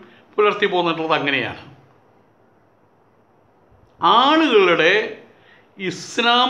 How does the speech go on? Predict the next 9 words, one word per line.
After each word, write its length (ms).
സ്വീകരണം, 640
അതിനുള്ള 380
പ്രാഥമ്യം 640
നോക്കിയിട്ട് 580
കണക്കിലെടുത്ത് 540
വേണം 340
അവർക്ക് 340
നൽകുന്ന 440
സാമ്പത്തിക 640